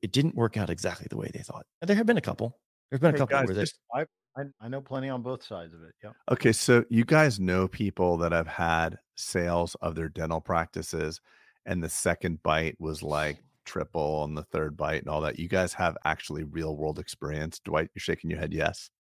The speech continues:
Speaker 3: Absolutely.
Speaker 2: Trey? Yeah. So Dwight, you mind just thirty-second detail of what that looked like for them?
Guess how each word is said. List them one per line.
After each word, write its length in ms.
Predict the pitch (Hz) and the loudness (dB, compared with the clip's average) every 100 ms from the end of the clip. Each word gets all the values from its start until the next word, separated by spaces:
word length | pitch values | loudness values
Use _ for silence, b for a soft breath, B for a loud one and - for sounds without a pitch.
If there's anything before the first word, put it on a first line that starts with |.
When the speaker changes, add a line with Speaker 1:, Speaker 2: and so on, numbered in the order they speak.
| _ | _
Speaker 3:
Absolutely. 800 | 90 107 - - 76 95 127 - - _ _ _ | -14 -14 -16 -20 -16 -14 -14 -16 -20 _ _ _
Speaker 2:
Trey? 400 | - 101 85 107 - _ _ _ _ _ _ _ _ - | 2 4 4 2 -6 _ _ _ _ _ _ _ _ -4
Yeah. 220 | 90 90 - _ _ _ _ _ _ _ _ - | 0 0 -2 _ _ _ _ _ _ _ _ -2
So 180 | 117 | 0
Dwight, 260 | 104 104 98 | 4 4 4
you 80 | 98 | 2
mind 420 | 92 95 98 90 | 2 2 2 0
just 240 | 95 92 - _ _ - | -2 -4 -8 _ _ -2
thirty-second 800 | 92 90 87 92 85 92 87 80 - | 0 0 0 0 0 0 -2 -4 -6
detail 360 | 87 - 87 | -6 -2 0
of 80 | 82 | 0
what 200 | 82 - | -2 0
that 180 | 80 - | 0 0
looked 180 | - 98 | -4 -2
like 160 | 92 | -2
for 140 | - 104 | -4 -4
them? 220 | 101 | -4